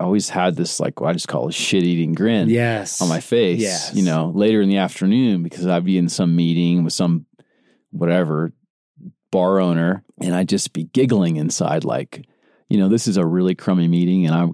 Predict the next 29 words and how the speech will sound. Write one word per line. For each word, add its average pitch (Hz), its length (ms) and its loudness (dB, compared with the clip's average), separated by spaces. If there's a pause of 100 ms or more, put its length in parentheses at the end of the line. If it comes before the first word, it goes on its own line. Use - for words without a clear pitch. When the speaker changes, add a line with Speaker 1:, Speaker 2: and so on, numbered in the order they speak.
Speaker 1:
can't 73 260 -4
wait 82 280 -2
to - 120 -4
leave. 87 440 0
But 87 380 -4
if - 180 -8
you 101 140 2 (100)
only 107 380 4
knew 92 240 2
what 78 100 -4
I 76 100 -4
just 76 240 -8
came 90 240 -2
from." - 240 -4
Speaker 2:
Yes. 123 680 -2 (120)
Speaker 1:
And 87 640 0
those 110 240 2
were 104 60 2
the 90 140 -2
things 87 340 -2
that 80 100 -4
just - 220 -6
made 78 180 0
me 78 120 -2
feel 78 260 -4
like, 64 440 -6 (500)
and 123 200 0
it 127 40 0
was 123 340 -2